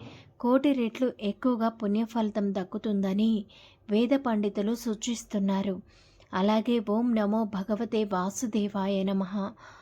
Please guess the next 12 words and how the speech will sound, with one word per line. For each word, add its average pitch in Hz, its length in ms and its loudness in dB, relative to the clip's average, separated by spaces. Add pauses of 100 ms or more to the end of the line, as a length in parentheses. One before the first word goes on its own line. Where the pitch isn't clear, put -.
(180)
అనే 220 240 4
మంత్రాన్ని 226 540 2 (100)
ఇరవై 208 380 0
ఒక్క 220 220 -2
సార్లు 202 460 -2
చదవండి. 196 680 0 (560)
మీ 240 140 2
సమస్యలన్నీ 226 960 0
కూడా 226 360 0 (640)
వెంటనే 220 520 2
తొలగిపోతాయి. 202 1000 0 (480)
ఈ 226 80 2